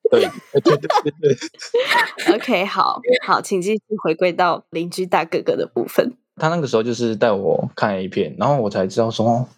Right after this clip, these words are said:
Speaker 1: 哦，原来就是有一种开关被打开了的感觉。
Speaker 2: 等一下，那他是跟你说，“我要带你去看 A 片哦”，还是跟你说，“我们去看一个东西”，然后你知道那是 A 片吗？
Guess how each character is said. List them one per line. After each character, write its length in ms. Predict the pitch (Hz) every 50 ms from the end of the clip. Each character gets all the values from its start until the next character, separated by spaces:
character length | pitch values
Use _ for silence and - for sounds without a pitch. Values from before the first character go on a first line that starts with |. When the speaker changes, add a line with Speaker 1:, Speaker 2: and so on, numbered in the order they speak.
| _ _ _ -
Speaker 1:
哦， 420 | 139 143 156 160 165 165 165 156 135
原 220 | 123 120 123 131
来 260 | 135 131 127 127 127 - - - _ _ _ _ _ -
就 100 | 143 139
是 160 | 139 147 139
有 140 | 120 113 110
一 20 |
种 180 | 120 131 107 104
开 160 | 101 117 110
关 200 | 107 120 107 107
被 100 | 113 113
打 220 | 98 - 98 87 -
开 180 | - - 92
了 320 | 87 101 - - 117 117 - _ _
的 100 | - 101
感 220 | 95 - - 98 -
觉。 260 | - - - - - 120 - -
Speaker 2:
等 80 | - 214
一 40 | 220
下， 400 | - 302 370 370 240 180 - _ _ _ _ _ _ _ _ _ _ _ _
那 120 | - 349 320
他 160 | 302 285 285
是 140 | - 320 320
跟 180 | - 262 247 240
你 120 | 208 170
说 400 | 165 - 208 202 202 214 226 - _ -
，“我 100 | 185 190
要 80 | 240 302
带 200 | - 415 392 320
你 120 | 214 165
去 160 | - - 277
看 200 | 277 - 302 277 -
A 160 | - 214 202
片 280 | - - 262 226 208 208
哦”， 200 | 202 196 190 208 196
还 120 | 180 151
是 140 | 160 - 214
跟 160 | 196 190 180
你 80 | 170 147
说 300 | 160 - 170 165 165 - - - - - -
，“我 60 | 156
们 80 | 151 156
去 100 | 165 196
看 240 | - - - 208 175
一 40 | 156
个 100 | 160 -
东 240 | - 170 160 165
西”， 320 | 170 - - 156 147 151 139
然 100 | - 151
后 120 | 165 196 196
你 140 | 156 110
知 260 | - - - - 175 165
道 180 | 180 175 175
那 100 | 180 180
是 140 | 165 175 165
A 180 | - - 156 143
片 220 | - - 175 165 135
吗？ 280 | 131 123 - 175 175